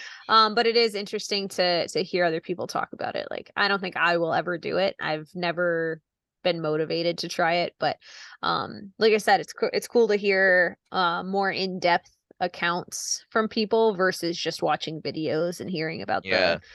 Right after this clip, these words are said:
Speaker 1: like, the
Speaker 2: I
Speaker 1: silly stories, you know?
Speaker 2: And I think, like, the, the part of base that I like the most i-, is not necessarily, like, the jump. Um, it's more like,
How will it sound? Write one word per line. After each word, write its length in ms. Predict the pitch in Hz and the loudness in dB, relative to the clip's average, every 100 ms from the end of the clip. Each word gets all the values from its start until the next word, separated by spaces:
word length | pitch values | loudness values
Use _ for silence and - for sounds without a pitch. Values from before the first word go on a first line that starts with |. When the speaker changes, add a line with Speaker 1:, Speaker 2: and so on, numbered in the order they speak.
| - - - _ _ - | -20 -20 -20 _ _ -4
Speaker 1:
like, 200 | - - | -4 0
the 80 | 190 | 2
Speaker 2:
I 80 | - | 2
Speaker 1:
silly 260 | 165 170 | 2 -2
stories, 580 | - 175 175 175 185 - _ | -4 -2 -2 -4 -8 -12 _
you 120 | - | -8
know? 140 | 170 185 _ _ _ _ _ - | -8 -8 _ _ _ _ _ -2
Speaker 2:
And 100 | 151 | 0
I 80 | |
think, 200 | 170 185 | 0 0
like, 280 | 143 104 92 _ | 2 2 0 _
the, 360 | 107 98 87 - | 2 2 2 -2
the 120 | 87 | -4
part 200 | - 104 | 0 0
of 60 | 90 | 2
base 220 | 87 92 | -2 0
that 100 | 90 | 0
I 80 | 87 | 2
like 240 | 82 87 | 2 0
the 140 | - 80 | -4 -8
most 880 | 98 90 90 87 80 - - - - _ _ | -8 -2 0 0 -2 -8 -10 -14 -18 _ _
i-, 320 | 101 104 98 - | 0 2 2 2
is 200 | 101 98 | -2 0
not 160 | 143 139 | 0 0
necessarily, 400 | - - 107 101 | 0 -2 -2 0
like, 260 | 92 87 - | 0 0 -4
the 120 | 82 | -10
jump. 480 | 90 104 92 92 90 - _ _ - - - _ 73 | -4 2 2 2 -4 -20 _ _ -20 -20 -20 _ -4
Um, 520 | 87 82 82 82 82 - - _ _ _ _ - | -2 2 2 0 -6 -18 -20 _ _ _ _ -4
it's 220 | 101 - | -4 -4
more 320 | 101 113 123 | -4 0 2
like, 460 | 110 87 82 - | 4 4 2 -2